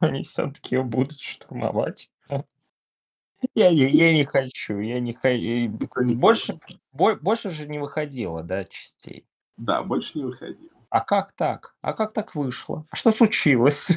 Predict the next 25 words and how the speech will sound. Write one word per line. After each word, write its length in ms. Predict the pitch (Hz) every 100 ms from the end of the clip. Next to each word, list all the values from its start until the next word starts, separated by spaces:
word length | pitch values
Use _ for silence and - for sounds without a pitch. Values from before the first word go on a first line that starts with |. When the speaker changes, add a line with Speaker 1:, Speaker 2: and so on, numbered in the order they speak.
| -
Speaker 1:
<laughs> 1700 | 196 - - - - - _ _ _ _ _ - 311 349 320 240 -
Speaker 2:
Ну, 220 | 95 92
может, 240 | 92 110 -
еще 160 | 165
выйдут. 380 | 247 269 87 - - -
Ну 120 | 113 165
да, 320 | 156 98 - _
слушай, 280 | - - 101
структура 520 | - 131 - 233 226
напоминает 580 | 185 - 127 139 147 127
ту, 300 | 131 123 95
эту 500 | 107 110 - 80 95
с-, 200 | - - 135
с-, 320 | - - 107
серию, 1300 | 101 - 127 110 101 98 95 - - 92 92 90 92 95 _ _ _ _
э, 60 | 101 98
Рика 340 | 107 113 - 101
и 20 |
Морти 400 | 110 113 - -
про 440 | - 87 85 85 - - - - _ _ -
это 380 | - 82 - 87
межизмеренческое 1080 | 98 101 - 101 104 110 107 101 - - 104
телевидение. 500 | - 110 107 107 123 - 508
<laughs> 540 | 262 - 233 190 - - 311 320 -
Speaker 1:
Да, 380 | - 120 113